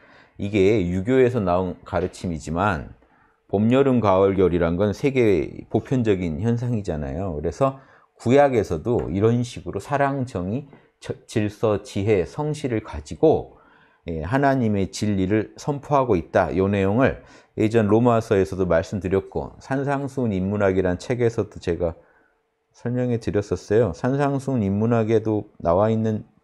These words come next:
자료들인데 오늘 제가 좀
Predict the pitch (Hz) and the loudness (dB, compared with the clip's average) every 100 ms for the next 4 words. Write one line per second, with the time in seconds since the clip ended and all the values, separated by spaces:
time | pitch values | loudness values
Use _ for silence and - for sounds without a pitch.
0 | _ - 92 95 101 87 90 135 120 60 | _ -8 -2 -2 -2 -4 0 0 0 -4
1 | - _ _ _ _ - 90 98 - 95 | -18 _ _ _ _ -8 -4 -4 -2 0
2 | 92 95 92 85 | 0 0 -6 -8